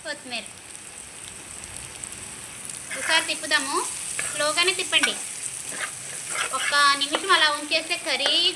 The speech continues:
గుమగుమలాడుతూ రెడీ అయిపోయింది ఫ్రెండ్స్. మూత పెట్టేసి ఒక నిమిషం అలా ఉంచేసేయండి. ఫైనల్గా కర్రీ ఎలా ఉందో చూద్దాము. వావ్, చూసారా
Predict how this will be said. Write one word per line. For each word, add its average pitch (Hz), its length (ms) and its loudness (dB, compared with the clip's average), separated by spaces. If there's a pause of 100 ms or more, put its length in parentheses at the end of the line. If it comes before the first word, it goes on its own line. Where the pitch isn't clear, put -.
(120)
గుమగుమలాడుతూ 330 760 2
రెడీ 311 260 4
అయిపోయింది 339 400 2
ఫ్రెండ్స్. 294 560 2 (1800)
మూత 285 200 0 (100)
పెట్టేసి 302 400 8
ఒక 302 160 4
నిమిషం 277 300 4
అలా 277 180 6
ఉంచేసేయండి. 254 560 -2 (1080)
ఫైనల్గా 285 400 8
కర్రీ 277 240 6
ఎలా 269 220 10
ఉందో 262 160 4
చూద్దాము. 240 440 -2 (960)
వావ్, 247 720 4 (320)
చూసారా 277 680 6